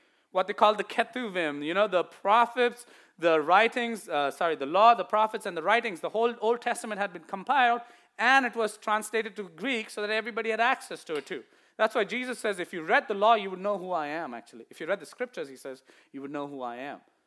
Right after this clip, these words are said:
So they had, you know, religious, they were one God, worshiping one God. Culturally, they knew they had a common language. Scripturally, they were, had the Bible, they had the thing. And of course, politically, the Romans had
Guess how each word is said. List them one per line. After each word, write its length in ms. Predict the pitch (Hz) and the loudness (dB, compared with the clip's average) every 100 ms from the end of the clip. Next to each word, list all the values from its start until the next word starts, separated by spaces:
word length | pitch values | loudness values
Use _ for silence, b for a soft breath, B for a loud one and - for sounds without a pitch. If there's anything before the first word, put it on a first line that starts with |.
| _ _ _ _ _ _ _ _ | _ _ _ _ _ _ _ _
So 160 | - 226 | -2 0
they 160 | 220 | 2
had, 380 | 208 240 262 190 160 | 4 6 4 0 -10
you 100 | 185 | 0
know, 160 | 262 | 0
religious, 520 | 214 180 247 214 247 - | 0 2 2 2 -4 -2
they 120 | 190 | -2
were 140 | 185 | 0
one 320 | 156 208 247 | 2 4 4
God, 280 | 233 240 220 | 6 6 6
worshiping 460 | 196 226 208 175 196 | 2 0 -2 -6 0
one 220 | 247 247 | 0 6
God. 260 | 247 240 - | 6 6 4
Culturally, 460 | 220 226 240 233 | 0 0 -4 -4
they 160 | 190 185 | -2 -4
knew 340 | 190 233 226 B B - | -2 -2 -4 B B -2
they 80 | |
had 160 | 180 196 | 4 4
a 40 | |
common 380 | - 220 208 185 | 6 4 4 2
language. 500 | 220 262 262 262 262 | 4 4 4 4 4
Scripturally, 580 | - - 254 247 247 233 | 2 -2 -2 -2 -4 -2
they 120 | 196 | 0
were, 140 | 196 190 | 0 4
had 280 | 214 226 | 4 4
the 60 | 185 | 0
Bible, 440 | 165 208 240 240 | 2 4 4 2
they 100 | 196 | 0
had 260 | 180 202 190 | 0 0 -2
the 40 | |
thing. 280 | - 233 226 B B | -4 -4 -4 B B
And 80 | 202 | -8
of 80 | 190 | -2
course, 240 | 247 240 | 2 0
politically, 540 | - 196 240 254 247 240 | 0 0 0 0 -6 -4
the 120 | 180 | -2
Romans 420 | 185 220 233 233 | 2 2 2 -2
had 220 | 202 190 | 0 0